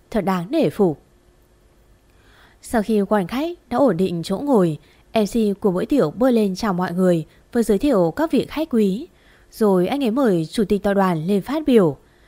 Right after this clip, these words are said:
Thiên Vũ lủi thủi trong bộ vest màu đỏ đô, dáng hình cao lớn, ngũ quan đẹp đẽ đứng trước mọi người đang nhìn anh với cặp mắt ngưỡng mộ.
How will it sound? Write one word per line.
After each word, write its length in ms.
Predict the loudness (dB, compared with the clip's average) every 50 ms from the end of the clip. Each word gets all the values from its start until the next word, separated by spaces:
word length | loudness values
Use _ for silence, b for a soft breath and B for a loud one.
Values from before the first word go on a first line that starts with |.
| b b b b _
Thiên 160 | -2 -2 -2
Vũ 220 | 0 -2 -2 0
lủi 200 | 0 2 0 0 0
thủi 260 | 0 0 2 2 0
trong 240 | -4 -8 -6 -2 -2
bộ 120 | -2 -2
vest 300 | -2 -4 -4 -4 -4 -2
màu 180 | -2 0 0 0
đỏ 220 | 0 0 0 0
đô, 280 | 0 0 0 0 -2 -4 b b b b b
dáng 220 | -8 -6 -4 -4
hình 260 | -2 -2 -4 -4 -4 -4
cao 220 | -2 -2 0 0
lớn, 320 | 2 0 0 -2 -4 -8 -14 b b b b b
ngũ 140 | -4 -2 0
quan 260 | 0 0 0 0 0
đẹp 140 | -2 -2 -2
đẽ 360 | -2 -4 -6 -6 -6 -6 -4
đứng 180 | -2 0 0 0
trước 180 | 0 -4 -4
mọi 200 | -2 -2 -2 -2
người 320 | 0 0 2 2 0 0 -4 b b b b
đang 120 | -4 -2
nhìn 160 | 0 0 0 0
anh 300 | -2 -4 -4 -4 -6 -6
với 160 | -4 -4 -2
cặp 220 | 0 -2 -2 -2
mắt 160 | -4 -6 -6
ngưỡng 280 | -4 -2 -2 -2 -2 2
mộ. 240 | 4 4 4 4